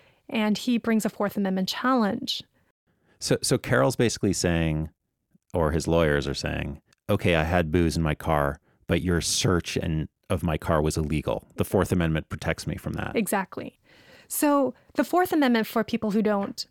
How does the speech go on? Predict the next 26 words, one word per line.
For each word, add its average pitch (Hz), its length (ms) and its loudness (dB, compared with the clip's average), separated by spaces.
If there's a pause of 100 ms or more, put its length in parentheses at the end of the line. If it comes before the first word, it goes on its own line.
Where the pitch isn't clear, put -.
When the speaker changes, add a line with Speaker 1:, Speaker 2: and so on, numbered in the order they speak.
Speaker 1:
know 220 420 4
it, - 440 -4
um, 214 420 0 (140)
protects - 340 -2
individuals 240 720 2
to - 140 -6
be, 214 500 0 (180)
uh, 214 540 2
secure 214 800 0
from 214 340 0
unreasonable 233 520 2
searches - 360 -4
and 208 120 0
seizures 214 520 -2 (100)
in 240 360 4
their 202 340 2
persons, 294 720 -4 (120)
so - 140 -2
that 214 200 -2
the 214 80 -2
individual, 214 460 2
him 208 180 0
or 196 60 2
herself, 233 560 -2 (640)
papers, 320 720 -2 (340)
houses, 240 720 -2